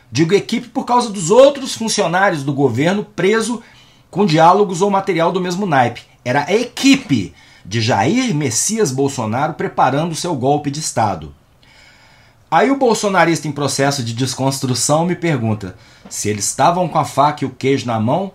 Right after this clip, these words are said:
por que não deram o golpe? Eu diria, mas é só minha opinião,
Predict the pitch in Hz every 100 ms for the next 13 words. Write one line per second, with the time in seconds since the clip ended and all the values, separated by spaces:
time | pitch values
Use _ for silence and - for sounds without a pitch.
0 | _ - 262 - 208 160 113 110 107 101
1 | 90 87 85 73 71 _ _ _ _ _
2 | _ _ _ _ - 190 220 165 165 196
3 | 123 85 104 117 156 147 139 127 113 165
4 | 135